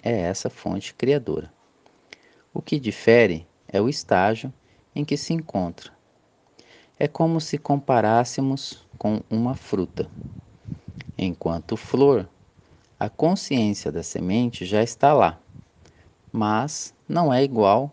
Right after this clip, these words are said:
como no momento em que está madura,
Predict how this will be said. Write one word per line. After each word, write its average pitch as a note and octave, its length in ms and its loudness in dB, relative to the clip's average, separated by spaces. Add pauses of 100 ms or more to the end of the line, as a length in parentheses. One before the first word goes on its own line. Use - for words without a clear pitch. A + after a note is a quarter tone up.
como C#3+ 260 0
no D3 80 0
momento B2 680 0
em B2 160 0
que B2+ 280 -2
está A#2 300 0
madura, A2 500 -2